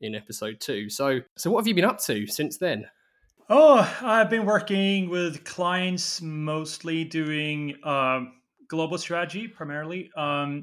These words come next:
Speaker 2: and then writing the, the this year's, uh, Caslin Manifesto. It used to be called Rouser Manifesto, um, but I'll, I might come back to why it's called Caslin now. But, um,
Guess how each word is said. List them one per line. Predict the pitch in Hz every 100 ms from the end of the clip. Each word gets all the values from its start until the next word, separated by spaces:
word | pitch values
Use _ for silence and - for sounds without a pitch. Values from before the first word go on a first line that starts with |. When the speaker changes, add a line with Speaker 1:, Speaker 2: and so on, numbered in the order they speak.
| -
Speaker 2:
and | 147 147 143
then | 156 156 156 156 127
writing | 147 156 151
the, | 135 131 117
the | 131 131 -
this | 147 -
year's, | 143 131 - -
uh, | 135 110
Caslin | - 139 147 - 156
Manifesto. | 156 151 - 151 - 160
It | 147
used | 139
to | 123
be |
called | - 123
Rouser | 120 123 127 139
Manifesto, | 135 139 131 - 139 - - - - _ _ 139
um, | 131 127 123 127 127
but | 139 139 131
I'll, | 131 131
I |
might | 135 131 131
come | 143 127
back | 120 113
to | 123
why | 123
it's | 123
called | - 127 139
Caslin | 170 - 143
now. | 135 131
But, | 147 143 151
um, | 143 135